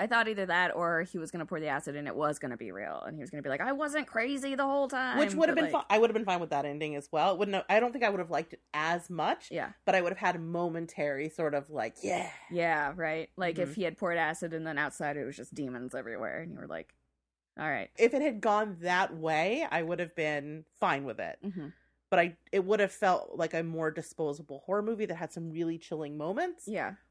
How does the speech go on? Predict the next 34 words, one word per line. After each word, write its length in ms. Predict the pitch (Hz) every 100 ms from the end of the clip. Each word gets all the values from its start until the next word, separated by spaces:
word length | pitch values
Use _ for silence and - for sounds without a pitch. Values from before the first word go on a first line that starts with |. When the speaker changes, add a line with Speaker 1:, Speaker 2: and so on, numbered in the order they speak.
| _
Speaker 2:
Whereas 220 | 180 170
this 200 | 196 185
one, 120 | 190 165
I 260 | 151 156
feel 600 | - 175 165 151 143 135 _ _
Speaker 1:
It's 100 | -
more 220 | 214 202 180
impactful 680 | - 123 - - - - - 175
for 140 | 156
what 120 | -
it 40 | 175
Speaker 2:
Yeah. 300 | 160 143 120
Speaker 1:
is, 80 | 120
I 80 |
think. 320 | - - - -
Speaker 2:
Because 240 | 254 247 240
I 80 | 240
think 240 | 262 254
it, 160 | 208 -
it, 240 | 208 - - - - 190 -
like, 120 | 202
a 60 | 214
lot 180 | 233 269
of 60 |
times, 280 | - 240 190
especially 400 | - 185 185 185
with 100 | 165
indie 240 | 156 165
movies, 260 | 175 185 185
you 100 | 180
have 140 | 165 170
these 140 | 170
sort 160 | 170
of 60 | 156